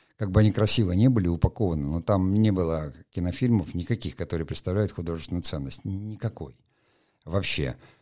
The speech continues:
То есть это развлечение в чистом виде, очень качественное, очень такое крутое, но цель как бы этих фильмов — убить время, это убийцы времени. У нас такого в-, кино производится достаточно в огромном количестве.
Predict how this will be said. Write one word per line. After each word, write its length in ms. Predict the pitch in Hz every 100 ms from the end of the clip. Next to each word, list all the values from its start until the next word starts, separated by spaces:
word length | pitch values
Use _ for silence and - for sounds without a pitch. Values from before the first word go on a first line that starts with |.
| _ -
То 80 |
есть 260 | 95 85 -
это 240 | 151 117
развлечение 640 | 101 87 98 107 - 92 87
в 60 | -
чистом 360 | 98 - 82
виде, 280 | 95 147 92
очень 320 | 120 - 92
качественное, 540 | - 117 123 - 95 80
очень 300 | 98 - 85
такое 320 | - - 73
крутое, 460 | 78 80 127 117
но 220 | 80 90 95
цель 380 | - 120 107
как 200 | 90 82
бы 140 | 78 87
этих 180 | - -
фильмов — 380 | 160 139 82
убить 260 | 80 90 -
время, 500 | 82 85 76 65 69
это 160 | 80 90
убийцы 320 | 80 98 90
времени. 460 | 78 67 62 - _ _ _ _ _ _ -
У 60 |
нас 280 | 117 120 - - - _ _
такого 340 | 110 - 107
в-, 100 | 95 -
кино 220 | - 107 101
производится 600 | 95 92 95 95 - 76
достаточно 720 | 80 98 - 98 - - 71
в 60 | 85
огромном 460 | 90 101 85 76
количестве. 680 | - 107 135 107 - 95 85